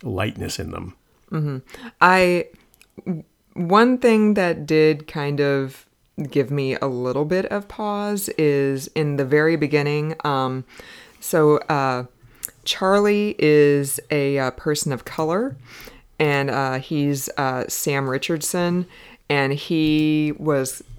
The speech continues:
Speaker 2: kind of like your stereotypical, like, funny black sidekick. And
Speaker 1: Oh,
Speaker 2: I
Speaker 1: yeah.
Speaker 2: was just kinda like, "Oh, God, really? Do we, are we going there? Like, it's twenty twenty-one. Like,
Speaker 1: Yeah.
Speaker 2: come on." But, um,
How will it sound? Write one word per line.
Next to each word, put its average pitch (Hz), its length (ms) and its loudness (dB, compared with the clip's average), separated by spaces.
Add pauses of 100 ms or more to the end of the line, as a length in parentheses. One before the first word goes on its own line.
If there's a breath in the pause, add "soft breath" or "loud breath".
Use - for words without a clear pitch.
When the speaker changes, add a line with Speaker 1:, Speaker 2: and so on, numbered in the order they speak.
(120)
Speaker 2:
kind 147 260 -2
of 143 120 0
like 139 220 2
your 139 140 0
stereotypical, 131 1600 -2
like, 135 240 -4
funny 131 340 -4
black 123 400 -2
sidekick. 151 800 0
And 151 160 4
Speaker 1:
Oh, 139 40 4
Speaker 2:
I 139 80 4
Speaker 1:
yeah. 143 60 4
Speaker 2:
was 143 220 2
just 143 260 0
kinda 143 220 0
like, 131 280 0
"Oh, 139 300 -10
God, - 300 -14
really? 127 360 -8
Do 123 160 -6
we, 123 340 -4 (1120 soft breath)
are 156 120 4
we 147 120 2
going 135 260 0
there? 156 240 0
Like, 143 180 -4
it's 135 120 -2
twenty 139 260 -2
twenty-one. - 580 -6
Like, 131 300 2
Speaker 1:
Yeah. 101 200 -2
Speaker 2:
come 160 140 0
on." 120 260 -2
But, 147 340 4
um, 131 420 0